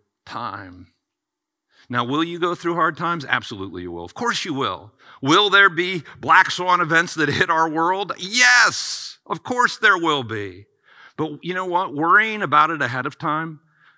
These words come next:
doesn't do you much good. Doesn't do you any good other than to,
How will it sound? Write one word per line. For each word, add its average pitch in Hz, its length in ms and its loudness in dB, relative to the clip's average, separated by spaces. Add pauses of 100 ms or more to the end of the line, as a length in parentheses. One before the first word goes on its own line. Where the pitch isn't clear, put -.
(400)
doesn't 185 480 -4 (280)
do 151 280 -2
you 127 500 -4
much 107 520 -6
good. 87 360 -6
Doesn't 247 160 4
do 262 60 4
you 226 120 4
any 240 200 4
good 127 320 -12 (500)
other 180 300 2
than 160 240 0
to, 147 380 -2